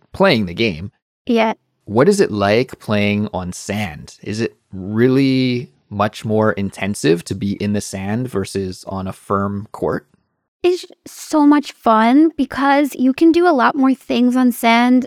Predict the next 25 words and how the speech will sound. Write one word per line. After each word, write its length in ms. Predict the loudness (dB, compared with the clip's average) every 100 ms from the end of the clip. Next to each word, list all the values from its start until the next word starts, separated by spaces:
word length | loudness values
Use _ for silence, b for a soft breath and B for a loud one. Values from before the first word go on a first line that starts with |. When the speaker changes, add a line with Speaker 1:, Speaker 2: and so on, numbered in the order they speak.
| -2
Speaker 2:
that 180 | -2
you 120 | 0 0
wouldn't 280 | 2 2
be 100 | 0
able 200 | -2 -2
to 100 | -4 -2
do 260 | 0 2
on 80 | 0
a 80 | -2
court, 520 | -8 -4 0 0 -2 -4
like 280 | -4 -4 -8 _ _ _ _ _
dive 840 | 0 2 2 0 0 0 -2 0 -2 -2
and, 440 | 0 0 0 0 0
Speaker 1:
Mm. 340 | 2 0 2
Speaker 2:
I 100 | 2
don't 160 | 2 0
know, 220 | 0 -4
fall 300 | -4 -2 0
backwards 520 | 0 -2 -2 0 0
but 140 | -4
still 220 | -6 -6 -4
get 180 | -4
the 80 | -2
ball. 440 | 2 2 4 2
<laughs> 60 | 0